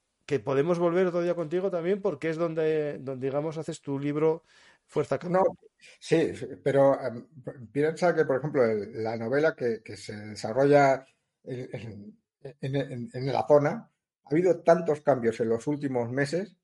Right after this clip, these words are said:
Speaker 2: en el
Speaker 1: Sí, sí.
Speaker 2: último año y medio, ha habido unos cambios brutales, aún, eh, que nadie en aquel momento se los podía ni imaginar. Yo cuando escribí la, la novela ni me los podía imaginar los cambios que se iban a producir.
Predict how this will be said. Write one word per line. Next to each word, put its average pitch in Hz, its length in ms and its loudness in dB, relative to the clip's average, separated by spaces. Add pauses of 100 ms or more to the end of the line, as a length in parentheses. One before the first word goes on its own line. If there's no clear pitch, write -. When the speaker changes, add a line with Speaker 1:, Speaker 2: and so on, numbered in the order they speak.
Speaker 2:
en 113 100 -10
el 120 60 -4
Speaker 1:
Sí, - 20 -2
sí. 139 60 0
Speaker 2:
último 135 420 4
año 131 220 0
y 117 40 -2
medio, 170 480 2
ha - 80 -4
habido 151 220 2
unos 143 240 -2
cambios 160 340 0
brutales, 110 680 -4
aún, 127 280 -10
eh, 120 220 -6
que 120 240 -8
nadie 143 420 -2
en 151 120 0
aquel 139 240 0
momento 139 360 -2
se 135 120 -4
los 123 100 -4
podía 117 280 -2
ni 127 100 -4
imaginar. 113 420 -4
Yo 120 100 -2
cuando 139 200 0
escribí 127 240 -4
la, 117 260 2
la 117 160 -6
novela 117 260 -2
ni 120 160 -6
me 113 100 -6
los 110 120 -14
podía 120 240 -2
imaginar 127 380 -4
los 123 120 0
cambios 123 280 -2
que 113 80 -2
se 117 120 -6
iban 117 140 0
a 110 80 -6
producir. 95 400 -12